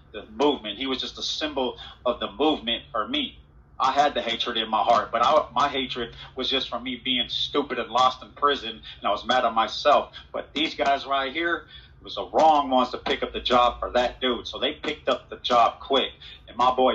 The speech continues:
Dozer, he ain't no joke. That dude is just as lethal as anybody. So what they did was, is they ended up getting together, him and two other boys, and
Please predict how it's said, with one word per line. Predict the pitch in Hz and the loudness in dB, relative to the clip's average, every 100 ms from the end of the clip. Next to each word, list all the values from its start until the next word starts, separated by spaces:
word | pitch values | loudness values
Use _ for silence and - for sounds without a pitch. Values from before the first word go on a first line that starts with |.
| - | 2
Dozer, | 123 135 123 131 123 - - | 0 2 0 -2 -4 -14 -8
he | 139 | -2
ain't | 113 92 | -2 0
no | 117 127 | 2 2
joke. | 127 123 101 | 2 2 2
That | 117 123 | 0 0
dude | 127 110 | -2 -2
is | 98 | -4
just | 131 131 135 | -4 -4 -6
as | 110 | -6
lethal | 123 131 120 107 | -6 -6 -6 -6
as | 95 139 | -8 -6
anybody. | 143 113 110 104 92 - - - | -6 -2 0 0 0 -14 -20 -10
So | - 110 | -2 2
what | 131 131 | 2 2
they | 131 123 | 0 2
did | 143 120 | 2 2
was, | 127 123 113 - - | 4 4 2 -4 -12
is | 117 117 | -10 -6
they | 120 | -2
ended | 135 131 120 | -2 0 0
up | 110 | 0
getting | 123 135 127 | -2 -4 -6
together, | 131 131 131 120 117 | -10 -8 -4 -4 -4
him | 135 123 | -8 -10
and | - | -12
two | - 139 | -4 0
other | 135 143 | 2 0
boys, | - 135 123 117 - - - - | 0 2 2 0 -6 -16 -14 -6
and | 117 117 | -4 -4